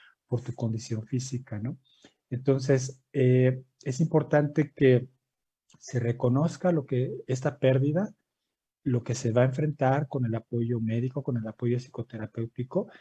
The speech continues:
y tomar la decisión y no desistir porque el, la recuperación, el tratamiento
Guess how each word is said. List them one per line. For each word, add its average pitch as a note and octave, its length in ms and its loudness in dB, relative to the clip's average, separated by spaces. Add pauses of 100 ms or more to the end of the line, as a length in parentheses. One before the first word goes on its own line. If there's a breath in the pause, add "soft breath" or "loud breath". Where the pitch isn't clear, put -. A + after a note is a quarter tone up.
(220 loud breath)
y B2+ 100 -4
tomar B2 360 -2
la C3 100 0
decisión B2+ 680 -2 (140)
y B2 120 -2
no C#3+ 220 4
desistir E3+ 680 -2
porque B2 520 -2 (460)
el, D#3 240 4
la D3 100 2
recuperación, C#3 720 -2
el C3 100 0
tratamiento C3 880 -4